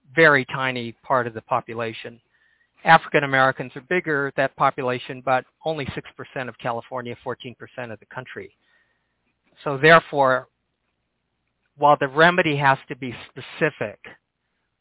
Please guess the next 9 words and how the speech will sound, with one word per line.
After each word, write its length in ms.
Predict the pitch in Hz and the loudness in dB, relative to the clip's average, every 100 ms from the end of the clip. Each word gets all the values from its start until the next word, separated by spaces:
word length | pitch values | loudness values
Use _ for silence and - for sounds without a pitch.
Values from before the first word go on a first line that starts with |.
| _ _ _ - | _ _ _ -12
to 160 | 151 143 | -10 -6
the 140 | 135 | -8
injured, 640 | 135 143 147 - 147 139 - | -6 -4 -4 -4 -4 -4 -8
harmed 480 | - - 139 131 127 | -16 -6 -2 -2 -4
class 460 | - 131 117 104 104 - - _ _ _ | -2 2 2 0 -6 -18 -20 _ _ _
that 220 | 127 117 - _ | -6 -6 -8 _
we're 120 | 135 127 | -16 -6
talking 360 | 135 120 110 | -2 -2 -4
about, 360 | 107 107 101 | -12 -12 -12